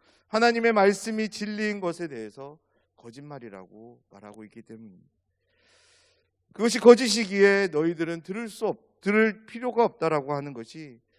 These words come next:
이 세대, 이 세상의 말입니다. 오늘 말씀을 통해 우리가 한 가지를 분명히 했으면 하는데요. 사랑하는 여러분, 여러분 지금 이 시간 이 자리에 왜 계신 건가요? 그 이유는 무엇입니까?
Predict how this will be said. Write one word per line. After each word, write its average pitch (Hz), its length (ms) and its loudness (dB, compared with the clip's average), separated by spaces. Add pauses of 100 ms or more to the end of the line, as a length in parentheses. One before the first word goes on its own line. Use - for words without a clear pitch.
(140)
이 151 160 -16
세대, 123 500 -10
이 170 140 -18
세상의 113 600 -16 (280)
말입니다. 202 560 -20 (640)
오늘 147 160 -8
말씀을 147 340 -2
통해 151 380 -4 (440)
우리가 175 200 0
한 214 140 2
가지를 208 300 4
분명히 175 340 -4
했으면 160 280 -4
하는데요. 135 600 -6
사랑하는 139 340 -8
여러분, 120 420 -8 (720)
여러분 226 280 8
지금 220 340 0
이 202 60 0
시간 175 640 -2 (140)
이 170 140 -20
자리에 165 300 -2
왜 143 280 -2
계신 131 360 -14
건가요? 101 500 -16 (640)
그 170 200 2
이유는 135 460 -8
무엇입니까? 113 640 -12